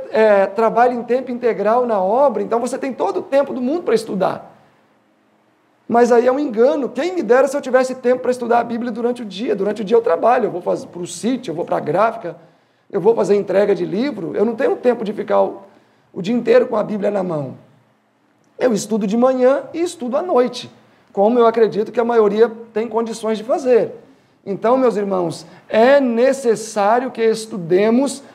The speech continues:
as Escrituras. Não faz muito tempo eu perguntei de um púlpito adventista quem era a primeira besta de Apocalipse três, a besta que sobe do mar. E pasmem, eram trinta, quarenta pessoas e ninguém soube me dizer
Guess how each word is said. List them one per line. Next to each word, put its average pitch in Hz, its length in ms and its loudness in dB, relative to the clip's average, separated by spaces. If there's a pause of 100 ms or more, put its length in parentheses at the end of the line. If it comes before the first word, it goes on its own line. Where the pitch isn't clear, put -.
as 190 180 0
Escrituras. 277 960 -6 (360)
Não 262 460 6
faz 269 280 0
muito 262 280 -6
tempo 254 280 0
eu 254 60 6
perguntei 240 500 2
de 226 100 -4
um 247 100 -2
púlpito 330 360 -2
adventista 254 760 -2 (240)
quem 370 380 2
era 285 200 6
a - 20 0
primeira 269 380 0
besta 240 320 0
de 247 60 0
Apocalipse 247 540 -4
três, 190 480 2
a 202 100 2
besta 240 320 0
que 208 100 -14
sobe 233 260 -4
do 254 120 -8
mar. 202 520 -6 (720)
E 233 80 -2
pasmem, 175 840 -2 (800)
eram 220 280 2
trinta, 254 480 0
quarenta 240 360 2
pessoas 233 360 -2
e 240 40 -4
ninguém 302 600 0
soube 277 340 2
me 285 100 -6
dizer 233 520 2